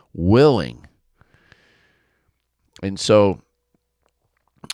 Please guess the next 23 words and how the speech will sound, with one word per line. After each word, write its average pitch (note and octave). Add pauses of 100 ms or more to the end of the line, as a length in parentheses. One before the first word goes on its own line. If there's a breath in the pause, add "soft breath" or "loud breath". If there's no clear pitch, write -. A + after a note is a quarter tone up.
they G#2+
just A#2+
call A2
him F#2+
out A2+
and -
say, G2
"We G2+
can G2+
see C#3
that G#2
you're F#2
full F#2
of D2
bitter G#2+
jealousy F#2+
and D#2+
you're D#2+
held F#2
captive -
by E2+
sin G2+
because D#2